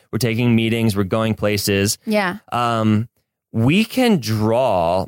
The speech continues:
Speaker 1: meaning, which is basically what storytelling is. We
Speaker 2: Right.
Speaker 1: can draw meaning out of every single day.
Speaker 2: Yeah.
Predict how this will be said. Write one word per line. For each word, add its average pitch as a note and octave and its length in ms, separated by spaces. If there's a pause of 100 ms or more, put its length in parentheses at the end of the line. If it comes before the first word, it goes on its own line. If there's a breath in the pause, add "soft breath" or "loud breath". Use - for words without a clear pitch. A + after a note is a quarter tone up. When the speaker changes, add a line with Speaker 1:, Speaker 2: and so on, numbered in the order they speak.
Speaker 1:
meaning, A2 840 (320)
which B2 160
is A#2 220 (260)
basically C3+ 300
what A#2+ 120
storytelling G#2+ 720
is. C3+ 400
We G#3 60
Speaker 2:
Right. - 80
Speaker 1:
can C3+ 100
draw C#3 220
meaning B2+ 380
out G#2 140
of G2+ 80
every G#2 180
single G2+ 240
day. G#2+ 400
Speaker 2:
Yeah. G3 240